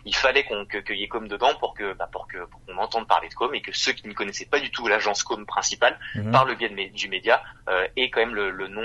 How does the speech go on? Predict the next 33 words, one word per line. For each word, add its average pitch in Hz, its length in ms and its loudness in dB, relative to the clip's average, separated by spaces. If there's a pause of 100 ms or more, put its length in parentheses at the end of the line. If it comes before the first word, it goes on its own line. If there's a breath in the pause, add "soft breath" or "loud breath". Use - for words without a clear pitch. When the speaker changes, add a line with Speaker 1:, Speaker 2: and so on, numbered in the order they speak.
(100)
Speaker 1:
euh, 98 80 0
le 92 140 -4
nom 98 160 -8
Com 101 200 -8
en 90 60 -6
tête. - 160 -12 (400 loud breath)
Et, 131 180 8
euh, 104 480 6
et 104 80 -4
écoute, - 320 -8
tu - 140 -4
vois, 127 120 0
on 98 80 -8
se - 120 -6
rend 104 80 -8
compte 143 240 -10
que - 100 -8
quand 127 240 -2
on 110 80 -6
poste 120 320 -4
des, 90 320 -6
des 92 180 -10
interviews, 104 400 2 (440 loud breath)
euh, 90 260 4
donc 90 160 -6
on 95 100 2
en 92 80 4
poste 98 300 0 (140)
une 120 240 -4
à 98 120 6
deux 113 220 -2
par - 180 4
semaine, 127 420 2